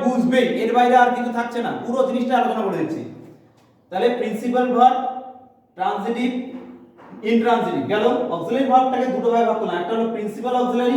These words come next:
আর একটা হলো মডেল অক্সিলারি। একটা হলো প্রিন্সিপাল অক্সিলারি, একটা হলো মডেল অক্সিলারি। অসমাপিকা ক্রিয়াকে আবার তিনটা ভাগে ভাগ করলাম। অসমাপিকা ক্রিয়াকে কয়টি ভাগ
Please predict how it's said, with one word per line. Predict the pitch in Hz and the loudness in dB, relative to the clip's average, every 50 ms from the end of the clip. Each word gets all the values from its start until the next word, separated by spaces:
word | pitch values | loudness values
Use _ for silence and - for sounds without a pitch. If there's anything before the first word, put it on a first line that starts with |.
| 254 247 - | 0 0 -2
আর | - 190 - | -4 -4 -4
একটা | - 214 208 | -2 -2 -2
হলো | 208 220 247 277 - - - - - - - - 143 156 175 | 0 2 0 0 0 -2 -4 -6 -8 -10 -12 -10 -8 2 4
মডেল | 190 208 208 220 220 226 208 | 4 4 4 4 4 4 4
অক্সিলারি। | - - 180 175 156 143 156 165 | 4 2 0 -2 -2 -4 -4 -6
একটা | 175 202 220 | -6 -6 -6
হলো | 214 226 214 - | -4 -6 -6 -6
প্রিন্সিপাল | 208 214 220 208 226 240 247 247 247 | -8 -8 -8 -8 -8 -4 -2 -2 -2
অক্সিলারি, | 233 - 233 247 247 240 240 226 | 0 0 -2 -2 -2 -2 -2 -4
একটা | - 214 208 | -2 -2 -2
হলো | - 226 269 - - - - - - - - - 139 151 | 0 0 0 0 -2 -4 -6 -8 -10 -12 -14 -10 -6 -2
মডেল | 180 202 220 233 247 247 240 214 | 2 2 4 4 4 4 2 2
অক্সিলারি। | - - - - 117 110 - - - - - - - - - _ - 170 220 | 0 -2 -2 -4 -6 -6 -8 -10 -12 -14 -16 -20 -20 -20 -20 _ -2 2 2
অসমাপিকা | 254 233 240 269 285 277 247 240 269 277 269 - | 2 2 2 0 0 0 0 0 0 0 0 0
ক্রিয়াকে | 262 247 254 247 254 262 254 | -2 -2 -2 -2 0 0 0
আবার | 240 262 262 254 | 0 0 0 0
তিনটা | 240 226 240 240 | 0 2 2 4
ভাগে | 220 220 220 208 | 4 4 4 2
ভাগ | 196 - | 0 0
করলাম। | - - - - - - | -2 -4 -4 -2 -4 -4
অসমাপিকা | 208 226 233 226 226 233 240 240 233 233 | -4 -4 -2 -2 -2 0 -2 -2 -2 -2
ক্রিয়াকে | 240 240 240 233 240 233 233 | -2 -2 -2 -2 -2 -2 -2
কয়টি | 233 226 233 233 233 | 0 0 2 2 2
ভাগ | 233 | 0